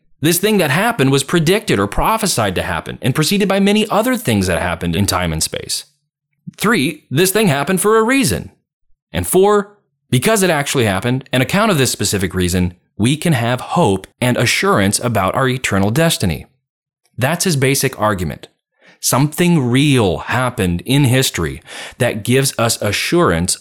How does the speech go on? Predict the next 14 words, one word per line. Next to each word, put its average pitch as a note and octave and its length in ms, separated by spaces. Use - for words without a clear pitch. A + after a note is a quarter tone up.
of - 240
our F#2 200
eternal G2 380
destiny. G#2+ 560
So E3+ 160
what F#3+ 180
he B3+ 120
lays G3 340
out C#3 200
here A2+ 220
to A2+ 100
the A#2+ 100
Corinthian C3+ 420
church F2+ 520